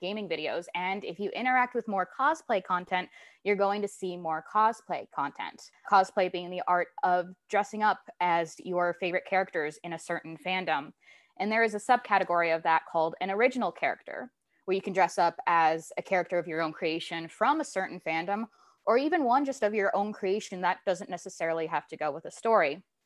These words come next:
Now, that's where your Dungeons and Dragons original characters come in, your larping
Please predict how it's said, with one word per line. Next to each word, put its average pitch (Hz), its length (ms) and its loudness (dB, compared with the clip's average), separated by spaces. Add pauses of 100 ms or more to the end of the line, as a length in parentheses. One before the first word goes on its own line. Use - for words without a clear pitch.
(540)
Now, 180 520 4 (160)
that's 208 320 6
where 196 160 4
your 180 200 0
Dungeons 175 380 -2
and 165 160 -8
Dragons 208 400 4
original 185 380 -4
characters 180 520 -2
come 185 200 -6
in, 185 200 -4 (300)
your 170 260 0
larping 190 560 0